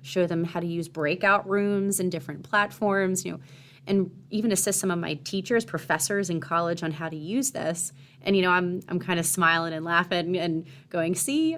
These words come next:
you know, I put you in front of a camera to teach an elementary class. That's a good skill set now that you can bring forth after you've graduated." So it, it was a really terrible reason behind them needing to use that skill set.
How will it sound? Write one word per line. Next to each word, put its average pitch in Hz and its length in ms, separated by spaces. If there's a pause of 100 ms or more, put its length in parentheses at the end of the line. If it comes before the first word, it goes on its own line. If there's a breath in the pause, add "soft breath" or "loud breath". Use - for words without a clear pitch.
(140)
you 226 100
know, 214 80
I 190 120
put 226 280
you 247 140
in 226 80
front 226 200
of 202 60
a 196 60
camera 226 500
to 180 80
teach 190 300
an 190 80
elementary 190 480
class. 165 580 (460 loud breath)
That's 233 240
a - 20
good 240 240
skill 415 240
set 190 240
now 170 220
that 180 140
you 180 120
can 220 200
bring 202 220
forth 302 360
after 165 260
you've 240 200
graduated." 175 680
So 202 140
it, 190 180 (540 loud breath)
it - 160 (280)
was 214 200
a 196 60
really 226 340
terrible 202 500
reason 185 460
behind 170 580
them 233 160
needing 247 300
to 247 140
use 240 260
that 240 200
skill 233 280
set. 240 400